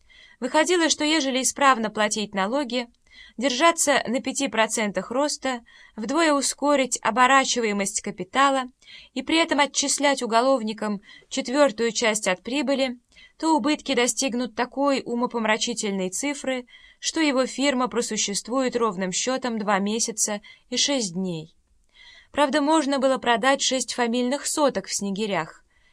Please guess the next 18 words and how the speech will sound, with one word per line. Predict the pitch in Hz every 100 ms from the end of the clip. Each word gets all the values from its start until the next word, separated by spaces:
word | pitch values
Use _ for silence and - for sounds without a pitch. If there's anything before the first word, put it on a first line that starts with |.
| _
и | -
продержаться | 208 214 196 185 226 277 -
еще | 240 220 - 214
какое-то | 202 190 196 175 170
время | 160 165 233 226 214 - _ _ _
в |
расчете | 202 247 240 320 294
на | 233
вмешательство | 202 202 190 208 208 202 - 190
милиции. | 196 196 175 170 - - 151 151 _ _ _ _ - -
Но | - 339
с | 330
последней | 262 226 247 269 226
недвижимостью | 208 185 196 285 269 240 233 - 226 214 - _ _
он | 294 311
не | 294
захотел | 233 254 220 214 240
расставаться, | 214 214 - 202 185 170 165 - 170